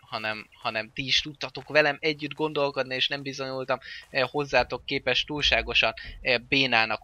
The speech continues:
Hogy a fenébe kell ezt megoldani? Erre, erre, erre, e-, nem. Még egyszer, erre, <laughs> erre, nem.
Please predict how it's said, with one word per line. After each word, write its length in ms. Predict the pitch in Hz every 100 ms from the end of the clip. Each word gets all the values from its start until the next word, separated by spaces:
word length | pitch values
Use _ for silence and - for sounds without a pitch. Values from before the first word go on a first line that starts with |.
| -
Hogy 220 | 196 196
a 120 | -
fenébe 500 | - 156 151 120 117 -
kell 200 | 135 117
ezt 200 | 107 -
megoldani? 580 | 117 110 107 110 107 104 - - -
Erre, 400 | - 175 175 165
erre, 560 | - 139 143 139 139 127
erre, 440 | 127 123 123 120 113
e-, 220 | 123 117
nem. 240 | 117 104 98 - - - - - - - -
Még 200 | 139 123
egyszer, 320 | 113 - -
erre, 400 | - 170 180 160 -
<laughs> 80 | 156
erre, 440 | 165 170 - 160 143 143
nem. 640 | 131 117 110 120 185